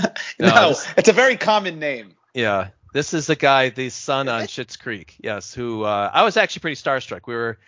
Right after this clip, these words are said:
Speaker 2: well, Josh, let me t-, let me tell you to set up the scene. So we were
Speaker 1: Oh, it's
Speaker 2: sitting
Speaker 1: his kid. It's his kid.
Speaker 2: Yeah, it's Dan-,
Speaker 1: Oh,
Speaker 2: it's
Speaker 1: yeah.
Speaker 2: David. You know the, oh, David,
Speaker 1: Yes,
Speaker 2: you know,
Speaker 1: yes,
Speaker 2: the
Speaker 1: yes, yes. Oh,
Speaker 2: Yes.
Speaker 1: so cool. That's very cool.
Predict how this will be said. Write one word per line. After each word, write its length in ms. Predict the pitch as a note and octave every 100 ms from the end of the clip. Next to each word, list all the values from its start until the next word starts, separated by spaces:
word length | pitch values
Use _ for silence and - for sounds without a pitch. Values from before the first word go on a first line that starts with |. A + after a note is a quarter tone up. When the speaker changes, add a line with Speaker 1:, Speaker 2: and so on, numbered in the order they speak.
| _ -
Speaker 2:
well, 120 | D3+
Josh, 260 | F#3 F3 -
let 80 |
me 120 | G3+ F#3+
t-, 120 | F3+
let 100 | D#3
me 120 | E3
tell 200 | - D#3
you 120 | D3
to 140 | A2+ C#3
set 180 | D3
up 100 | C3
the 60 | -
scene. 240 | - C3+
So 180 | G#2+ B2
we 120 | B2
were 60 | C#3+
Speaker 1:
Oh, 120 | A#3+
it's 100 | C4+
Speaker 2:
sitting 160 | C4 C3+
Speaker 1:
his 80 | -
kid. 340 | D#4+ F4+ D4
It's 140 | F#3+ -
his 140 | G#3
kid. 680 | - - C4+ E4 E4 G3 A2 C3
Speaker 2:
Yeah, 200 | E3+ C3+
it's 160 | -
Dan-, 240 | - D3+ G3+
Speaker 1:
Oh, 200 | C#4 D4+
Speaker 2:
it's 100 | C#4
Speaker 1:
yeah. 120 | D4+
Speaker 2:
David. 500 | F4 F#4+ C4+ D3+ A#2 -
You 60 |
know 140 | F3+ E3
the, 240 | D#3 C#3
oh, 260 | C3+ F#3+ F3+
David, 280 | C3 B2 E3
Speaker 1:
Yes, 380 | C4 - - -
Speaker 2:
you 60 |
know, 80 | G#3+
Speaker 1:
yes, 80 | A3+
Speaker 2:
the 140 | A#3 A3
Speaker 1:
yes, 240 | G3+ -
yes. 420 | G#3+ A3+ F3+ - -
Oh, 180 | - D#4
Speaker 2:
Yes. 260 | E3 E3
Speaker 1:
so 60 | -
cool. 340 | A#3 A3 G#2+
That's 240 | G#2 G#3 C3+
very 280 | C3+ A#3+ G#3
cool. 360 | C3 G#2 -